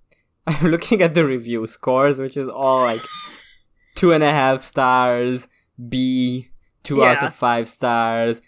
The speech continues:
Speaker 1: six point six out of ten, D minus, B plus.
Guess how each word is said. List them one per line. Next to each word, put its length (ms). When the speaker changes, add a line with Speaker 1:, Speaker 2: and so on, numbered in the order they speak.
Speaker 1:
six 320
point 320
six 300
out 240
of 180
ten, 500
D 180
minus, 840
B 120
plus. 640